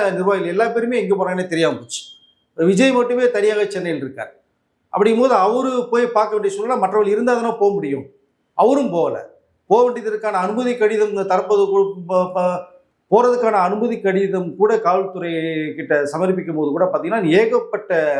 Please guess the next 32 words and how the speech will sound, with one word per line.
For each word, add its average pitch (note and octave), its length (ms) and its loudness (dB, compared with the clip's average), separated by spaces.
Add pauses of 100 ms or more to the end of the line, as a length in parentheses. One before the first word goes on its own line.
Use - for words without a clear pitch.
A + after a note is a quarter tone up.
(180)
சில C3+ 280 -4
கோரிக்கைகளை F#3+ 480 0
வச்சு C#3+ 180 -6
தான் D3 160 -6
கொடுக்குறாங்க. B2 400 -8 (120)
அவ்வளவு G3 300 4
கோரிக்கைகள் G#3 360 0 (340)
பண்ண F3+ 180 0
முடியுமான G3 440 0
மிகப்பெரிய E3 400 -2
ஒரு C3 120 0
கேள்விக்குறி. C#3 420 -2 (220)
So, C#4 180 0
விஜய் A#3 280 2
அவர்கள் B3+ 240 2
வச்ச F#3+ 200 -2
கோரிக்கை G#3 380 2
எல்லாம் G3 460 2
நடக்குமானா G3+ 520 -2
அது F#3 160 0
உடனடியா A3+ 380 2
நடக்கான F#3+ 380 -2
வாய்ப்பு F3+ 240 -2
இல்லடா. D#3+ 200 2
அவரை F3 160 0
தேடி G#3 200 2
கூட்டம் G#3 300 -2
வரதான் A3 300 -2
செய்யும். G3 220 -2
இங்க G3 180 0
போனாலும் G3 340 0
மக்கள், G#3 260 0